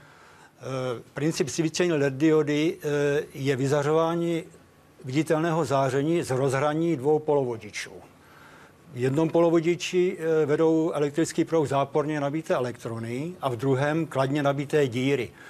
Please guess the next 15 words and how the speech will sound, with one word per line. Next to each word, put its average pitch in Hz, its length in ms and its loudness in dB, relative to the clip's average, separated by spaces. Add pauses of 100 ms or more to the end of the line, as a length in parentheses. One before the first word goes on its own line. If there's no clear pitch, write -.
(200)
Nejsou 151 240 0
to 160 100 2
teda 160 240 2
díry 147 260 2
v - 40 -8
tom 143 180 0
smyslu, 147 300 -2
že 139 100 0
bychom 143 280 -2
vrtali 143 320 0
do 143 100 2
polovodiče 147 600 0
vrtákem 131 560 -2
díry, 131 300 -2
ale 131 220 -2